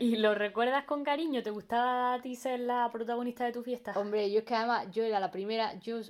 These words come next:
Speaker 2: yo soy la primera hermana, eh, fui la primera nieta, era la primera de todo, entonces yo mucho tiempo yo era muy rei-, muy reina, muy reina de, de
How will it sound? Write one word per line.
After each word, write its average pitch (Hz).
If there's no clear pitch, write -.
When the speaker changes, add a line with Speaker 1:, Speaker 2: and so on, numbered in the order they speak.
Speaker 2:
yo 190
soy 220
la 185
primera 208
hermana, 180
eh, 208
fui -
la 247
primera 226
nieta, 190
era 220
la 240
primera 240
de 196
todo, 196
entonces 196
yo 226
mucho 208
tiempo 220
yo 208
era 220
muy 208
rei-, 208
muy 196
reina, 190
muy 208
reina 220
de, 220
de 185